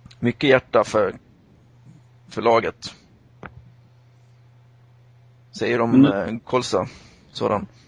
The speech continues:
Speaker 2: Men nu är det ju så att han, han sp-, han har inte spelat så jättemånga matcher den här säsongen.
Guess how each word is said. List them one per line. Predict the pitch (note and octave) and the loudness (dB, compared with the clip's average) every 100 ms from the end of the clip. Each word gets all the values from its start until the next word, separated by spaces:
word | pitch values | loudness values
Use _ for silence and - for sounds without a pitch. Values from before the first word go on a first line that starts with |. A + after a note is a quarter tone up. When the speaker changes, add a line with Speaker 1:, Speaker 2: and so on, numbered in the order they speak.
| _ _ - | _ _ 0
Speaker 2:
Men | B2 | 4
nu | C3+ | 6
är | B2+ | 6
det | B2 | 4
ju | B2 | 2
så | A#2 A2 | 0 -2
att | G#2+ | 0
han, | A2 A2 | 0 0
han | G2+ A2 | -2 -4
sp-, | A#2 - | -6 -4
han | A2+ | -2
har | A#2+ | 0
inte | A#2+ A2+ | -2 -4
spelat | - A#2 G#2+ - | 0 0 0 0
så | B2+ | 2
jättemånga | B2 A#2 A2+ G#2+ G#2+ | 2 0 0 0 0
matcher | A#2 A2+ - | 0 -2 -2
den | A2 G2+ | -2 -2
här | |
säsongen. | F#2+ - G2+ G#2 G#2 | -6 -8 -8 -8 -10